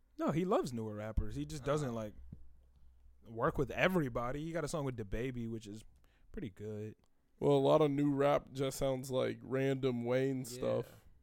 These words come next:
Speaker 2: Yeah, it just
Speaker 1: That too.
Speaker 2: sounds like fake Wayne.
Speaker 3: Yeah,
Speaker 1: Yeah.
Speaker 3: so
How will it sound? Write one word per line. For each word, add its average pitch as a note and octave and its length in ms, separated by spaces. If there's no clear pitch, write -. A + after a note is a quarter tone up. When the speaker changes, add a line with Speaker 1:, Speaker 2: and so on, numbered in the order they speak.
Speaker 2:
Yeah, C3 140
it B2+ 140
just F2+ 100
Speaker 1:
That D3 220
too. C#3+ 200
Speaker 2:
sounds E3 120
like F#2+ 220
fake G2+ 300
Wayne. A2+ 380
Speaker 3:
Yeah, C3+ 340
Speaker 1:
Yeah. G3 260
Speaker 3:
so B2 240